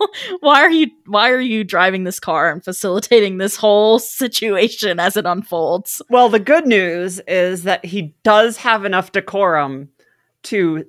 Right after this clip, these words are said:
Speaker 2: not be driving the car and instead hops up on the, on the hood.
Speaker 1: Yeah.
Speaker 2: <laughs>
Speaker 1: Just does his usual hop and let whoever, <laughs> let
Speaker 2: Yeah.
Speaker 1: God, <laughs> let Jesus take the wheel.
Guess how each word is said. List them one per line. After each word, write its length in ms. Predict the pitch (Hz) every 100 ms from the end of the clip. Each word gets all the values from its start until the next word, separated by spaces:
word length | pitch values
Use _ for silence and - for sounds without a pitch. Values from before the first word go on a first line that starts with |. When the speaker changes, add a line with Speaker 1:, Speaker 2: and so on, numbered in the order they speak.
| -
Speaker 2:
not 380 | 160 185 247 -
be 140 | 170
driving 400 | 175 151 139 143
the 80 | 139
car 560 | - 139 123 120 139 _ _ _ _ _ 175
and 120 | 175
instead 320 | 175 208 180
hops 320 | 165 196 -
up 100 | -
on 180 | 160 151
the, 200 | 143 127 -
on 140 | 160
the 80 | 156
hood. 260 | 165 113 151 - 370 381 - 349
Speaker 1:
Yeah. 280 | 285 214 -
Speaker 2:
<laughs> 40 | 381 - 392 381 302 480 - - - - _ - - -
Speaker 1:
Just 220 | 330 -
does 180 | 269 -
his 200 | 294 262
usual 720 | 233 208 220 196 196 214 _ _ 370 - - -
hop 260 | 254 220 220
and 100 | 196
let 200 | 202 202
whoever, 540 | 240 214 196 180 208 - 262 -
<laughs> 240 | - -
let 260 | 214 208 180
Speaker 2:
Yeah. 300 | - - 233
Speaker 1:
God, 100 | 262
<laughs> 40 | -
let 200 | 233 196
Jesus 340 | 254 254 -
take 180 | 240 226
the 100 | 202
wheel. 380 | 180 165 226